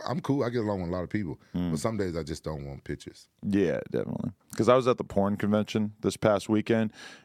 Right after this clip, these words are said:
Speaker 2: and it occurred to me that, like, the security I need in that <laughs> environment is way different than when I'm backstage at, like, a big rap festival. 'Cause at a rap festival, I have security because it's a very real possibility that some rapper or one of his friends is gonna wanna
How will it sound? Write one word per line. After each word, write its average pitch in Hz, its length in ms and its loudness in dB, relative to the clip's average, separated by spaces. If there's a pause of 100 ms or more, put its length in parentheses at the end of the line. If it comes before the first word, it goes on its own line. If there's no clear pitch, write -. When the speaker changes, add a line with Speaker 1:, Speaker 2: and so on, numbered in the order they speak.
(120)
Speaker 2:
and 107 140 4
it 92 100 2
occurred 110 360 4
to 98 100 -2
me 95 160 2
that, 85 180 4
like, 80 220 0
the 87 100 -2
security 113 540 2
I 101 100 0
need 95 260 2
in 92 120 2
that 90 160 2
<laughs> - 0 -
environment 98 540 2
is 80 80 0
way 80 380 2
different 92 400 2
than 95 120 2
when 90 160 0
I'm 82 100 -2
backstage 92 640 0
at, 92 80 4
like, 87 140 0
a 80 40 -2
big 85 200 2
rap 85 280 0
festival. 123 600 0 (440)
'Cause 120 160 6
at 120 140 8
a 110 60 6
rap 160 340 6
festival, 123 560 6 (420)
I 135 120 6
have 120 120 4
security 127 400 4
because 110 300 4
it's 117 120 2
a 101 60 6
very 113 320 6
real 110 220 6
possibility 101 680 4
that 82 160 4
some 90 340 0
rapper 95 360 4
or 87 80 6
one 95 140 2
of 85 80 -2
his 78 100 -2
friends 95 240 0
is 73 80 -6
gonna 85 140 0
wanna 87 200 0